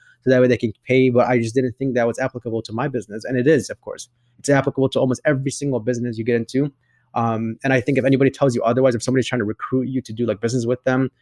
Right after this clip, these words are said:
and they're saying, "Oh yeah, you just need a few weeks to get up on your feet," I don't think that's true.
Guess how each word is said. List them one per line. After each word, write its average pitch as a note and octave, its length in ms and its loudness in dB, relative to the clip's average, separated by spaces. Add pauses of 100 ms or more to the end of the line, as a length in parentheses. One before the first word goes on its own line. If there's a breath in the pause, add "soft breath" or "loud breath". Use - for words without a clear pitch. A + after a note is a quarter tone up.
(260)
and A#2+ 120 0
they're A#2+ 80 2
saying, C3 240 -2
"Oh F3 100 4
yeah, F#3 100 6
you D3+ 120 4
just C#3 120 -2
need D3+ 80 2
a C3 60 0
few C#3+ 200 -2
weeks C3 380 0
to A#2+ 80 -4
get B2 100 2
up A#2+ 80 0
on B2 100 -2
your A#2+ 120 -4
feet," C#3 360 -2
I B2 60 -4
don't B2 180 -2
think B2+ 140 -6
that's - 160 -8
true. C3+ 420 -4